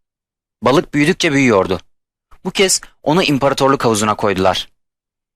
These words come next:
Bir sığır kadar ağır olduğu için taşımak çok zor oldu. Taşıyan esirlerden birinin ayağı kayınca, İmparatoriçe onu hemen aslanlara attırdı.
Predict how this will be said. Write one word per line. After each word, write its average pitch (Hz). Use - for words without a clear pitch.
Bir 156
sığır -
kadar 110
ağır 123
olduğu 104
için 147
taşımak 131
çok 117
zor 104
oldu. 92
Taşıyan 175
esirlerden 113
birinin 120
ayağı 104
kayınca, 101
İmparatoriçe 131
onu 123
hemen 156
aslanlara 117
attırdı. 92